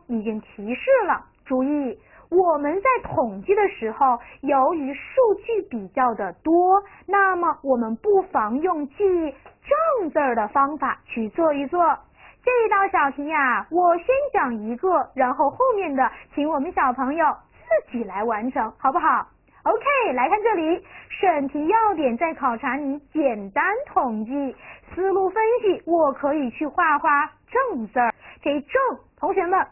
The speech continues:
会不会写呢？没问题，注意了，横竖，横竖，横，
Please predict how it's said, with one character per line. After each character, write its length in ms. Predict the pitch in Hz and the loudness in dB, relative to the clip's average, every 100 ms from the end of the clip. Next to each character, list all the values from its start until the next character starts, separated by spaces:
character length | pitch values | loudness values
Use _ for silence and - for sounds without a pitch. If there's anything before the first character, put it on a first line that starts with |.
| _ | _
会 280 | - 370 | -4 -4
不 120 | 311 339 | -2 -2
会 160 | 403 | -2
写 340 | 359 - 269 226 | -2 -4 -2 -2
呢？ 120 | 240 320 453 - _ _ _ | 0 0 0 -6 _ _ _
没 440 | - 330 269 240 262 | -6 0 2 2 2
问 340 | 320 339 285 | 2 0 -2
题， 420 | - - 226 247 - - - | -8 -6 -4 -4 -8 -18 -8
注 220 | - 349 | 0 0
意 180 | 277 269 | 2 0
了， 240 | 247 233 - _ _ _ _ | 2 2 0 _ _ _ _
横 560 | - 311 277 254 254 320 453 _ _ | -6 0 2 2 -2 -6 -10 _ _
竖， 800 | - - - 587 605 466 302 202 - _ _ | -20 -18 -4 2 4 4 4 -2 -12 _ _
横 640 | - 262 247 240 240 349 - _ _ | -2 2 4 4 0 -4 -10 _ _
竖， 760 | - - - 587 466 339 196 - _ _ | -18 -6 2 4 6 4 -2 -12 _ _
横， 640 | _ - 254 220 208 247 | _ -6 -2 -2 -2 -8